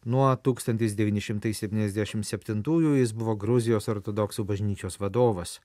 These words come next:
Savo tarnystės metais jis palaikė ekumeninius ryšius su katalikų bažnyčia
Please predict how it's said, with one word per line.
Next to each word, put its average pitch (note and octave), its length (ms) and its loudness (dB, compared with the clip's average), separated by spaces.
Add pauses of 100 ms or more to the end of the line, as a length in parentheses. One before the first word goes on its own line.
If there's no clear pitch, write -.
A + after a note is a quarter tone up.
(540)
Savo A#2 240 2
tarnystės G2+ 640 -2
metais C3+ 480 0
jis G#2+ 160 -8
palaikė G#2 460 -2
ekumeninius G2+ 580 -2
ryšius G#2 320 -6
su G#2+ 100 -6
katalikų C3 460 -4
bažnyčia B2+ 560 0